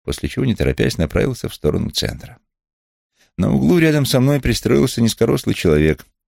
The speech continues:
с большим носом, похожий на первый взгляд на полотера, который зарабатывает сорок баксов в неделю.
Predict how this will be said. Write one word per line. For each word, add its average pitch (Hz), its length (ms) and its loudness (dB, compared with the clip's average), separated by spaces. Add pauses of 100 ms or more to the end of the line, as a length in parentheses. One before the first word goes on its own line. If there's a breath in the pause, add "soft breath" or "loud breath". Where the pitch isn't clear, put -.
(300)
с 62 80 -6
большим - 360 0
носом, 90 420 2 (460)
похожий - 380 2
на 98 120 4
первый 104 280 2
взгляд 104 380 0
на 113 120 0
полотера, 92 600 0
который 69 260 -4
зарабатывает 76 580 2
сорок 80 300 0
баксов 71 380 -2
в - 40 -2
неделю. 52 440 -2